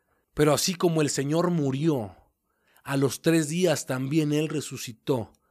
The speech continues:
para darnos vida, para darnos abundancia, para darnos salvación. Ya no debes temer, la victoria está asegurada porque Él ha vencido a la muerte.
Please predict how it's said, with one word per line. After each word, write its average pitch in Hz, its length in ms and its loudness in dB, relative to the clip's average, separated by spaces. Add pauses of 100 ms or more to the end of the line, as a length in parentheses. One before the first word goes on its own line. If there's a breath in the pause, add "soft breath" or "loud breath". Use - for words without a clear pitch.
para 135 180 0
darnos 135 520 -2
vida, 127 600 -4
para 131 200 -2
darnos 143 300 -4
abundancia, 127 840 -6
para 120 180 -6
darnos 143 320 -6
salvación. 127 880 -8 (1120)
Ya 151 180 -2
no 170 100 0
debes 170 380 0
temer, 113 500 -8 (220 loud breath)
la 143 220 -4
victoria 170 520 2
está 160 280 -2
asegurada 139 600 -2
porque 135 440 -4
Él 156 80 0
ha 151 120 2
vencido 151 680 -4
a 135 40 -4
la 123 140 -6
muerte. 127 760 -6